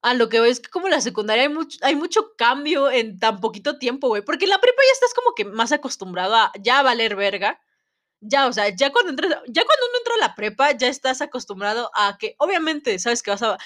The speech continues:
que ya un seis es como de, "Qué chingón", y en la secundaria era como de, "Verga, güey, la ando cagando", o sea, en la prepa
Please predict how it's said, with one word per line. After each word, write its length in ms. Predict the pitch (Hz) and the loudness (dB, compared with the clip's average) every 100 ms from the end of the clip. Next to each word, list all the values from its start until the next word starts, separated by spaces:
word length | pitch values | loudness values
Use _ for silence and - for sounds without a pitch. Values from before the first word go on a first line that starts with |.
| - - | -18 -10
que 160 | - 294 | -2 2
ya 180 | 349 427 | 4 4
un 80 | 262 | 2
seis 480 | - - 269 311 339 | -2 2 2 2 -2
es 140 | - | -2
como 240 | 311 294 | -2 -2
de, 180 | 240 226 | -2 -4
"Qué 140 | 302 294 | -6 -2
chingón", 640 | 330 302 233 247 269 277 - - - | -2 -2 0 0 -2 -6 -20 -16 -2
y 120 | 269 | 0
en 60 | |
la 100 | 269 | 0
secundaria 420 | 262 254 247 254 302 | 0 0 2 4 4
era 160 | 302 | 2
como 240 | 269 262 226 | 0 0 2
de, 220 | 208 185 | 0 -4
"Verga, 460 | 175 233 254 233 214 | -2 2 2 2 0
güey, 180 | 196 185 | 0 -2
la 120 | 190 | -2
ando 220 | 233 240 | -2 -6
cagando", 440 | 190 185 202 196 | -4 -4 -6 -6
o 60 | 180 | -6
sea, 200 | 294 - | -4 -4
en 120 | 240 262 | -2 0
la 180 | 269 | 0
prepa 340 | 294 339 392 | 0 0 2